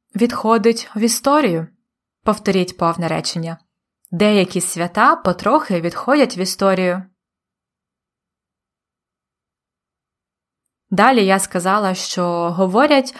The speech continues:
що взимку що не день, то свято. І я додала, і на це є свої причини. Тобто є певні причини для ситуації. Ми говоримо це, щоб почати пояснювати, чому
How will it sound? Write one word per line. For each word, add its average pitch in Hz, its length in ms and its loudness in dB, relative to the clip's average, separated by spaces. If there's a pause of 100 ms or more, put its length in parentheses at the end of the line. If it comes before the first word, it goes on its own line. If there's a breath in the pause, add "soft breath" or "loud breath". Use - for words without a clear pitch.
(260 loud breath)
що - 300 0
взимку 190 640 0
що 196 300 -2
не 214 140 4
день, 277 380 0 (160)
то 196 120 0
свято. 165 560 -2 (360)
І 226 140 0
я 202 380 2
додала, 185 520 0 (480)
і 208 120 4
на 190 120 4
це 277 340 0 (260 loud breath)
є 196 260 2
свої 185 440 -2
причини. 170 680 -4 (440)
Тобто 185 340 0 (280 loud breath)
є 208 240 2
певні 214 500 0
причини 233 680 0
для 190 540 0
ситуації. 175 840 -2 (480 loud breath)
Ми 214 100 4
говоримо 208 460 4
це, 196 240 -4
щоб 202 380 -4 (140)
почати 214 560 -2
пояснювати, 196 960 -2 (380 soft breath)
чому 233 720 4